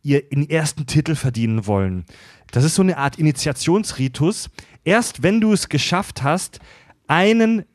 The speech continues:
Xenomorphen zu töten im Nahkampf, steigst du auf zum vollwertigen, erwachsenen Mitglied der Gesellschaft, nämlich zum Blooded.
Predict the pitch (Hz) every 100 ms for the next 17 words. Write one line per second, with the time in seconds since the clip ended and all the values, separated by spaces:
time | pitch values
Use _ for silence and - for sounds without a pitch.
0 | _ - - 214 208 147 123 120 - 123
1 | - 127 - - 185 - 202 233 - _
2 | 175 202 175 147 165 - 127 123 190 -
3 | _ - - _ - - - 165 165 -
4 | 170 147 147 233 - - _ _ _ _
5 | - - 170 135 - 175 226 160 151 -
6 | 165 160 123 160 - - 165 147 156 -
7 | 165 135 117 113 117 151 - 180 - -
8 | - - 135 165 160 - 165 127 127 135
9 | 123 107 - -